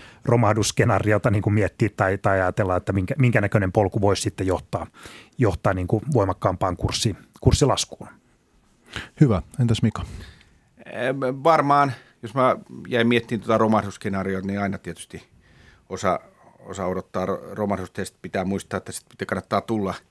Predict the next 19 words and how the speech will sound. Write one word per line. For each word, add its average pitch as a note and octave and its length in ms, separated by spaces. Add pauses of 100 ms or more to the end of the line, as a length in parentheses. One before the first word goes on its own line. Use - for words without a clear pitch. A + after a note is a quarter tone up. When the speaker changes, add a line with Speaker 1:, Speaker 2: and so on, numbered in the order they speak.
Speaker 3:
tulla A2+ 180
myöskin G#2 300
jossain G#2 220
vaiheessa G2+ 220
sisään. A#2 320 (600)
Eh, A2+ 380 (640)
keskuspankkien B2+ 640
toimet B2 360
on A2+ 80
varmaan G#2+ 340
sellainen, G2+ 500
joka, F#2+ 380 (420)
eh, F#2+ 80 (420)
tulee A2+ 320
näkyyn G2 440
jollain F#2+ 380
aikavälillä F2 540
tästä E2+ 380 (380)
vuoden F2+ 380